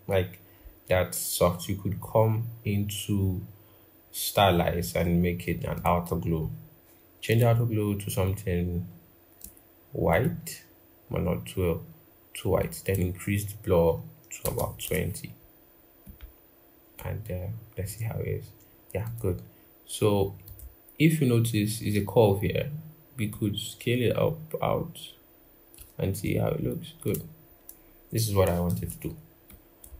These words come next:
Select the two of them, bring it here in front.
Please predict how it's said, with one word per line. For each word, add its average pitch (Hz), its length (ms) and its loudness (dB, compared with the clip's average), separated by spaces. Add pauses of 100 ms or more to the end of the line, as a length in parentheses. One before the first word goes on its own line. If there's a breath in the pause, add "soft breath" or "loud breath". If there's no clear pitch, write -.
(880)
Select 123 280 2
the 117 60 -2
two 117 160 2
of 104 120 4
them, 98 180 4 (300 loud breath)
bring 107 280 2
it 104 60 2
here 101 200 2
in 87 200 -2
front. - 840 0